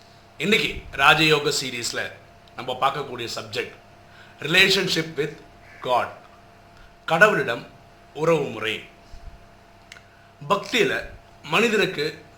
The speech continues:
கடவுளோட எந்த மாதிரி உறவு முறை இருந்தது, அதுக்கப்புறம் நம்ம ராஜயோகத்துல எப்படி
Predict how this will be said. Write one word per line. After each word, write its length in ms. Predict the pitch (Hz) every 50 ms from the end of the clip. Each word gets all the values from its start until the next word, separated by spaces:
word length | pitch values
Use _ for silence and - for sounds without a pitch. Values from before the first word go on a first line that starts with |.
| - - -
கடவுளோட 460 | 180 185 196 175 160 139 135 165 165
எந்த 200 | 143 147 160 151
மாதிரி 240 | 151 139 147 143 135
உறவு 160 | 135 135 139
முறை 260 | 131 127 120 117 117
இருந்தது, 520 | 123 131 135 127 117 98 90 98 98 90 - - - - - - - - - - - - - - - - - - - - - - - - - -
அதுக்கப்புறம் 420 | 202 208 196 165 - 190 196 180
நம்ம 240 | 147 131 131 151 175
ராஜயோகத்துல 540 | 160 156 151 143 127 131 - - 151 151 135
எப்படி 520 | 117 113 - 110 110 113 113 104 98